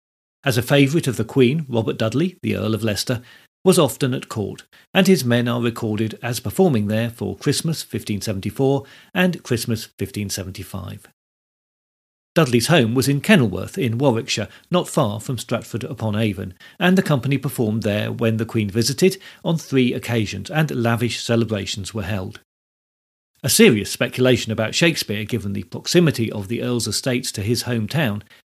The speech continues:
is that he saw their work on these occasions. But their greatest successes came at the theatre in London.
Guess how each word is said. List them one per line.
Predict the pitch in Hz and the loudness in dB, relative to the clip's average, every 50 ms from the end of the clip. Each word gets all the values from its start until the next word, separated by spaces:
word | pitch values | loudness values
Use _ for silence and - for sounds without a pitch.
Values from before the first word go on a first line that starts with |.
| _ _ | _ _
is | - 180 180 175 | 2 2 4 4
that | 185 170 - | 4 2 2
he | - 170 170 | 2 2 2
saw | - - - 131 120 120 | 2 2 2 2 2 2
their | 117 117 117 117 | 2 2 2 2
work | 113 104 98 98 92 - - | 2 0 0 -2 -4 -6 -6
on | 107 92 | -6 -6
these | 92 101 98 87 98 | -6 -6 -6 -8 -10
occasions. | 95 - - 117 104 101 - - 117 117 113 - - - _ _ _ _ _ _ _ _ _ _ _ _ _ _ _ _ _ _ _ _ _ _ _ _ | -10 -8 -6 -6 -4 -4 -6 -8 -8 -10 -12 -14 -16 -20 _ _ _ _ _ _ _ _ _ _ _ _ _ _ _ _ _ _ _ _ _ _ _ _
But | - 151 | 2 4
their | 139 147 139 | 6 6 6
greatest | 123 196 220 220 220 151 123 - | 6 6 6 6 6 4 2 2
successes | - 117 - - 107 - - 123 120 - - - - _ _ | -2 -4 -4 -4 -4 -2 -2 -4 -4 -6 -10 -20 -20 _ _
came | - 143 131 131 131 127 | -2 0 2 2 0 0
at | 127 123 131 156 | -2 -2 -2 -2
the | - 139 | -2 -2
theatre | 113 - 120 110 98 - 104 | 0 2 2 0 0 -2 -6
in | - - 110 107 104 | -6 -6 -4 -4 -4
London. | 98 95 98 90 - 92 92 - | -4 -4 -6 -8 -10 -14 -16 -18